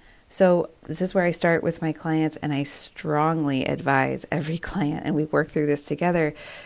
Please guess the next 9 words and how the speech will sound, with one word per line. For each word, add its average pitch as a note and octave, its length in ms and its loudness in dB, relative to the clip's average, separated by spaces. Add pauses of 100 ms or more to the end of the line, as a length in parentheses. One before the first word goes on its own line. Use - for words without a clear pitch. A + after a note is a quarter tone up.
(200)
to F#3+ 160 2
get - 360 2
serious E3+ 680 0
about C#3 360 -2
their C#3 140 -4
daily C#3 640 2 (380)
practice - 840 -8
of D3+ 140 -6
ins-, C3 240 -8